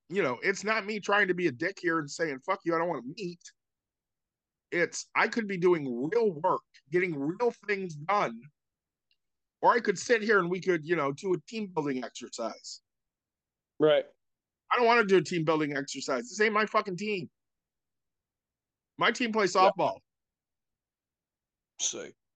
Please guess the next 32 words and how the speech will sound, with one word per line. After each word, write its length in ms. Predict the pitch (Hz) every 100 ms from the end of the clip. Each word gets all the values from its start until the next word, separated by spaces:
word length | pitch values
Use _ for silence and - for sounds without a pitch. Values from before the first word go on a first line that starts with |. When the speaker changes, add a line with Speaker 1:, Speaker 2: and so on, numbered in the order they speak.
| _ _ _ -
Speaker 1:
You 120 | 190
Speaker 2:
Well, 160 | 190 185
Speaker 1:
know. 60 |
Speaker 2:
and 160 | 180 175
the 40 |
heart, 180 | 175 180 _ _ _ _ -
there's 200 | 160 -
two 240 | - 190
of 100 | 147
you, 160 | 131 123
right? 340 | 139 160 185
And 200 | 156 147 139 _ _ _
Speaker 1:
Yeah. 340 | 202 285 254 196
Speaker 2:
you 100 | 147
know, 120 | 147 - _ _ _ _ _ -
<laughs> 300 | 135 170 135
so 200 | - 127
the 120 | 127
team 260 | 127 175 156
building 260 | 160 156
exercise 500 | 151 - - 156 147
that 100 | 139
you 140 | 139 147
guys 240 | 143 139
do 260 | 131 151 139
is, 280 | 127 127 - _ _ _
"Hey, 300 | - 240 170 -
you're 140 | 156
good? 340 | 165 226 214 -
Okay, 280 | 170 175 160
cool." 420 | - 165 127 - _
Right? 280 | 131 147 185